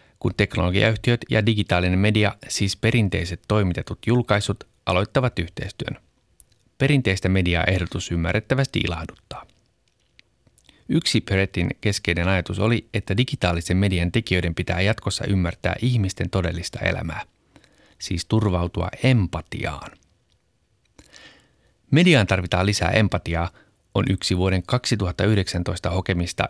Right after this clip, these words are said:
ja ratkaisuehdotuksista. Kielitoimiston sanakirjan mukaan empatia tarkoittaa myötätuntoista eläytymistä.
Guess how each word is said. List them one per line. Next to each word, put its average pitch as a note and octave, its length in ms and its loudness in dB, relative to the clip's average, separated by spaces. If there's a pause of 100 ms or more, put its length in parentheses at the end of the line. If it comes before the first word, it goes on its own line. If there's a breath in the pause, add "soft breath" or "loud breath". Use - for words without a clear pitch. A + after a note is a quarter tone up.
ja A2 120 4
ratkaisuehdotuksista. - 1200 -4 (760 loud breath)
Kielitoimiston G2 600 2
sanakirjan F#2+ 500 0
mukaan F2 260 0
empatia F#2+ 400 0
tarkoittaa E2+ 560 -4
myötätuntoista F2+ 920 0
eläytymistä. - 720 -4